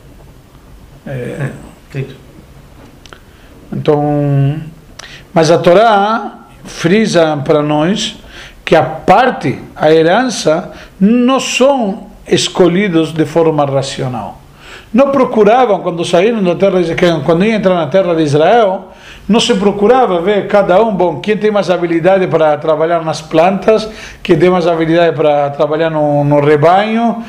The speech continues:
Speaker 1: quem, não. Ou seja, te-, agricultura é uma coisa, gado outra, caprino outra. Na prática vinha de Shem, de Hashem.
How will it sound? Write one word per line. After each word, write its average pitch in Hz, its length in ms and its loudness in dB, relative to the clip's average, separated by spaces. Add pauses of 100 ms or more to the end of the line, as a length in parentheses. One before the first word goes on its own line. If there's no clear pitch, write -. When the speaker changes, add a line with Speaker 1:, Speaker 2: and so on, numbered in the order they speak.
(240)
Speaker 1:
quem, 175 300 0 (140)
não. 208 440 0 (280)
Ou 143 60 -10
seja, 135 180 0
te-, 139 240 -2
agricultura 160 680 0
é 190 40 2
uma 175 160 0
coisa, 190 680 2
gado 165 420 0
outra, 196 720 0 (280)
caprino 196 600 2
outra. 208 680 -2 (600)
Na 247 120 0
prática 262 380 2
vinha 226 220 2
de 214 100 0
Shem, 247 220 -2
de 214 80 2
Hashem. 220 380 0